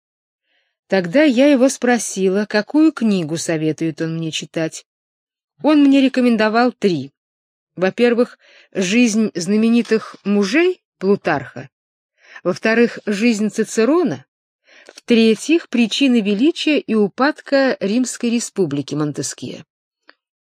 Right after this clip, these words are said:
Я ему обещала прочесть их и действительно велела их отыскать.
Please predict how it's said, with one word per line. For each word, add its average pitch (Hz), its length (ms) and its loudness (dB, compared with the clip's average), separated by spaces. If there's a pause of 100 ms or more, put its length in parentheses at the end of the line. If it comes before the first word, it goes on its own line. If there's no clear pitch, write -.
(380)
Я 226 200 2
ему 175 320 0
обещала 151 580 -6
прочесть 165 720 -4
их - 300 -6 (100)
и 233 180 0
действительно 254 680 -2
велела 196 340 2
их - 320 -4
отыскать. - 800 -10